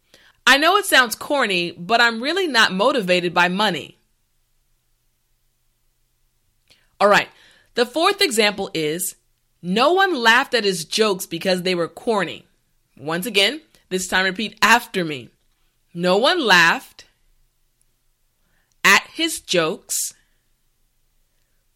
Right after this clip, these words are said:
because they were corny." Now, the last time at a regular pace. "No one laughed at his jokes because they were corny." All right,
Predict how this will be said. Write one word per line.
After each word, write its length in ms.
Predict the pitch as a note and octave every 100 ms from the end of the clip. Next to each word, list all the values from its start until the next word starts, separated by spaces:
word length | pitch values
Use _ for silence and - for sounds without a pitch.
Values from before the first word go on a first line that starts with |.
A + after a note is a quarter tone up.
| -
because 580 | F#3+ F#3 - D4 C#4 G#3
they 260 | G#3 G#3+
were 280 | G#3 F#3+ F#3+
corny." 680 | F#3+ A#3+ G#3 E3 G#2+ D2 _ _ _ _ _ _ _ _ _ _ _ _ _ _ _ _ _ _ _ _ _ _ _ _
Now, 360 | F#3+ G3 C3+ - _
the 100 | -
last 400 | G3 A#3 C4+ -
time 280 | - C4 B3
at 120 | - F#3+
a 60 |
regular 440 | F#3+ G3+ F#3+ F3 D#3
pace. 500 | D#3+ E2+ - - - _ _ _ _ _ _ _ _ -
"No 220 | F3 C4
one 180 | G4+ F#4+
laughed 300 | B3 C4 C4
at 100 | G#3
his 160 | F#3+
jokes 380 | - G3 G#3+ A3
because 360 | - F3 G3+ G3
they 120 | F#3+
were 140 | E3
corny." 560 | C#3+ - G3 E3+ A#2 - _ _ _ _ _ _ _ _ _ _ _ _ _ _ _ _ _ _ _ _ _ - _ _ _ -
All 100 | G#3+
right, 220 | F3